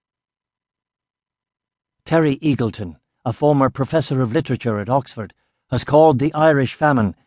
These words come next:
the greatest social disaster of nineteenth century Europe, an event with something of the characteristics of a low-level nuclear attack. In terms of the famine's impact on Irish demography, that is a fair assessment.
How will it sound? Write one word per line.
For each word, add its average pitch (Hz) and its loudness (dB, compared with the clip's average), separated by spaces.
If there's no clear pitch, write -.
the 123 2
greatest 143 -2
social 151 -2
disaster 117 -2
of 101 -10
nineteenth 131 -2
century 113 -6
Europe, 104 -6
an 120 0
event 139 2
with 139 -4
something 170 0
of 147 -2
the 131 -4
characteristics 143 -4
of 120 0
a 127 0
low-level 135 2
nuclear 117 -2
attack. 104 -8
In 110 -2
terms 143 2
of 110 -2
the 127 0
famine's 160 0
impact 131 -2
on 107 -2
Irish 131 0
demography, 120 -2
that 165 2
is 147 0
a 135 0
fair 165 0
assessment. 117 -6